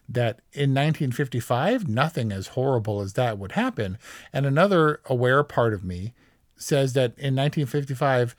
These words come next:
if that would totally gonna happen, there would be far less consequences for him.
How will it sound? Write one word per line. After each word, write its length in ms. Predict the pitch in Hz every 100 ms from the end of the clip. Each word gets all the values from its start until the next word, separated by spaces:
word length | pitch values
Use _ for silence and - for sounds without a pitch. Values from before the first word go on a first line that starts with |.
| _ -
if 180 | 143
that 240 | 123 139 131
would 180 | 123 -
totally 440 | 143 247 180 120
gonna 180 | 117 110
happen, 440 | 110 107 113 110 117 - - 120
there 200 | 135 139
would 120 | 127
be 100 | 127
far 300 | - 117 131
less 200 | 127 120
consequences 920 | - 123 190 - 107 90 78 - - _ _ _
for 140 | - 107
him. 280 | 92 85